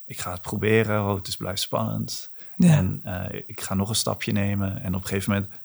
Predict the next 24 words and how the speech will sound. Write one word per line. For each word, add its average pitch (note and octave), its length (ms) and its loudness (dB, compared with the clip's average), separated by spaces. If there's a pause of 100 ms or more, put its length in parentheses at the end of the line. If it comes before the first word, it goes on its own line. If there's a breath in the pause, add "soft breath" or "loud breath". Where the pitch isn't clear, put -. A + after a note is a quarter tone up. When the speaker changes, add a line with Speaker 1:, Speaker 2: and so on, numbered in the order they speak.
(160 loud breath)
Speaker 1:
oké, - 160 -6
yes, F#2+ 240 4
ik - 60 -6
heb G2+ 100 2
het G2 120 -2
gedaan G2 400 4
en F#2+ 100 0
nu F#2+ 100 2
ga G2 120 -4
ik G2 80 -2
weer F#2+ 140 0
rustig G2 280 -2
terug." - 520 -4
Speaker 2:
Ja. F3 380 8 (460)
Speaker 1:
Dat. F#2 480 -6 (600 loud breath)
En G2+ 100 0
dan F#2+ 320 4
ten F#2+ 160 2
derde G#2 400 6
zou F2 240 0
je F2 80 -2
dus F2 200 -4
kunnen F2 240 -6
doen F2 420 -4